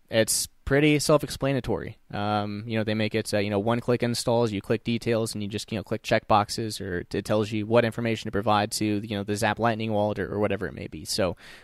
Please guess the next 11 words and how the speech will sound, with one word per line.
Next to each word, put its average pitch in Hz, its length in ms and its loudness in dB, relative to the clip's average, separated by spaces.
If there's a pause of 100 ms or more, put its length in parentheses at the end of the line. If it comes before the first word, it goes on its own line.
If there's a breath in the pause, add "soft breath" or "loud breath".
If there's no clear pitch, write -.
um, 110 160 2
I 117 80 8
do 160 140 10
recommend 135 340 6
the 120 60 2
Noddle. 120 320 2 (100)
Um, 107 240 -4
I 110 60 -4
still 104 260 0
do. 107 240 2 (760)
Um, 110 400 -2